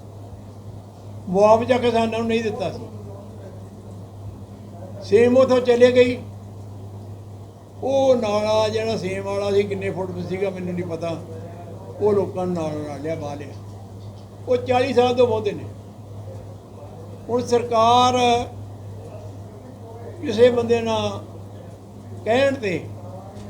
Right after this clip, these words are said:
ਦੋ ਭਰਾਵਾਂ ਦਾ ਰੌਲਾ ਉੱਤੇ, ਚਾਚੇ ਭਤੀਜੇ ਦਾ, ਉਹ ਰੌਲੇ ਕਰਕੇ ਲੋਕਾਂ ਦੀਆਂ ਜਿਹੜੀਆਂ ਫਸਲਾਂ ਬੀਜੀਆਂ ਹੋਈਆਂ ਨੇ,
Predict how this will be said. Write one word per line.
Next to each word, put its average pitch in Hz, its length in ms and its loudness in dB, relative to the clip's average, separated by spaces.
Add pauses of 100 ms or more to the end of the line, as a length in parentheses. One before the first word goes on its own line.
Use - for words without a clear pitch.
ਦੋ 240 180 8
ਭਰਾਵਾਂ 247 440 2
ਦਾ 226 100 6
ਰੌਲਾ 185 280 4
ਉੱਤੇ, 156 300 -2 (1000)
ਚਾਚੇ 190 320 0
ਭਤੀਜੇ 170 400 -6
ਦਾ, 123 160 -8 (640)
ਉਹ 233 160 8
ਰੌਲੇ 202 300 4
ਕਰਕੇ 190 440 0
ਲੋਕਾਂ 180 320 -2
ਦੀਆਂ 185 120 -6
ਜਿਹੜੀਆਂ 196 280 -2
ਫਸਲਾਂ 170 320 -4
ਬੀਜੀਆਂ 160 400 -4
ਹੋਈਆਂ 180 260 0
ਨੇ, 151 80 -4